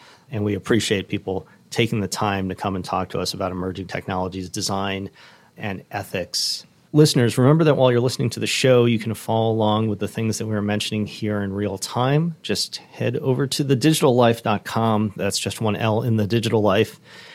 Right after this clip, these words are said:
and go to the page for this episode.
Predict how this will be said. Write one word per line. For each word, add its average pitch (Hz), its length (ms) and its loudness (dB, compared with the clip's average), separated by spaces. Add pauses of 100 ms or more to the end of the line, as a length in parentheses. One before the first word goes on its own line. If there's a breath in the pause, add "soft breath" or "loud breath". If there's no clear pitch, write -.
(360 loud breath)
and 151 360 6
go 135 160 8
to 143 80 2
the 135 80 0
page 139 260 0
for - 100 -6
this 147 180 2
episode. 104 680 0